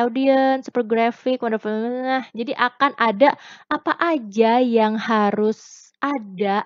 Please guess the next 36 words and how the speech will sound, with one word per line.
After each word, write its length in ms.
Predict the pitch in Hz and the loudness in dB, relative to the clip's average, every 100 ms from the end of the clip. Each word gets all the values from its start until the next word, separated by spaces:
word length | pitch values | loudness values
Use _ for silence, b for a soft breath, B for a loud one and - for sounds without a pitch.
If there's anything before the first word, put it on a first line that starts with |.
| 208 | -2
dan 320 | 247 254 254 | -4 -4 -8
seperti 480 | 269 - 269 285 - | -8 -6 -6 -8 -6
apa 1000 | 262 226 _ _ - 202 190 190 233 277 b b b b _ - | -4 -4 _ _ 0 4 4 4 4 2 b b b b _ -6
untuk 480 | 285 277 381 381 _ _ - | -6 -2 -2 -2 _ _ -6
keperluan 400 | - 294 302 302 | -2 2 2 0
print 240 | 330 - | -6 -4
ad 160 | 302 320 269 | -4 -2 2
udah 120 | 285 | 4
diatur 360 | 247 233 262 | 4 4 0
di 160 | 220 220 | -2 -4
sini 240 | 214 202 | -2 -2
supaya 400 | 202 - 208 226 | -4 0 0 2
print 320 | 302 269 233 - | -2 -4 -4 -4
ad-nya 240 | 220 214 | -4 -6
itu 160 | 294 285 | -4 -2
konsisten 400 | 262 262 320 254 | -2 -2 -4 0
bahwa, 240 | 233 220 | 0 2
"Oh, 160 | 339 339 | 0 0
ini 320 | 330 349 349 | -4 -8 -10
nih 280 | 269 202 185 | -8 -6 -4
loh 200 | 185 190 _ b b - | -6 -8 _ b b -4
Wonderful 480 | 220 214 208 226 220 | -2 0 -2 -4 -2
Indonesia." 800 | 208 196 196 - - 196 185 226 | 0 -2 -4 -6 -4 0 0 -2
Ya, 80 | 320 | -4
jadi 240 | 330 359 | -2 -2
selalu 320 | 330 254 233 | 2 2 2
begini, 400 | 208 254 302 240 | 0 -2 -2 0
dia 80 | 226 | 0
tuh 80 | 285 | -2
konsisten. 1120 | 262 233 226 - - 226 214 214 214 214 214 | -6 -6 -10 -10 -4 0 0 0 -2 -4 -6
Jadi 180 | 202 240 | -8 -6
brandnya 320 | 226 220 214 220 | -4 -4 -4 -8
itu 160 | 285 | -10
selalu 400 | 269 214 208 214 B B B _ | -6 -2 -2 -4 B B B _
positif, 880 | 277 269 269 262 262 240 233 240 _ _ _ | 0 0 -4 -6 -6 -2 -2 -2 _ _ _
persepsi 640 | 233 233 226 - 233 226 | -8 -6 -8 -8 -6 -6